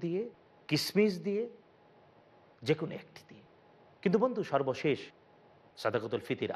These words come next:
আদায়ের সময় কোনটি? মুহাম্মদুর রাসূলুল্লাহ সাল্লাল্লাহু তাআলা আলাইহি ওয়াসাল্লাম ইরশাদ করেছেন, সাদাকাতুল ফিতর অবশ্যই আদায় করতে হবে ঈদের নামাজে যাওয়ার আগে, ঈদের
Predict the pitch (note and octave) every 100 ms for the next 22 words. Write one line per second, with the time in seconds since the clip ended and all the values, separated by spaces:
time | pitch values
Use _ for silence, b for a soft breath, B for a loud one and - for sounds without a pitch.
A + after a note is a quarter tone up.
0 | G#2 - G#2+ F#2 - B2+ C#3+ D3+ D3+ G3+
1 | G3+ B3 - - - D#3+ A#3 D3 A2 A2
2 | G2+ G2+ A#2+ G2 G2+ G2+ A#2 G#2 _ _
3 | - - A3 A3+ A3+ D4+ G3 D3 C3 A2+
4 | G#2 - A2 - G#2+ - G#2+ G2 G#2+ F#2
5 | - - - - - G#3 A#3 A#3+ B3 A3+
6 | - C#4 G3 - F#3 C4 - - A3+ F#3
7 | - C#3+ E3+ F3 C#3 C#3 - B2+ B2 B2
8 | A#2 A2 _ - - - - D3+ D#3+ D3+
9 | C3 G2+ - _ - - - A#2+ A#2+ A2
10 | G#2 F#2+ G#2 F#2 F2+ G2 F#2 F2+ F2+ F2+
11 | - F#2+ F#2 G#2 E2 - - - - -
12 | - _ - D3 F#3+ F#3+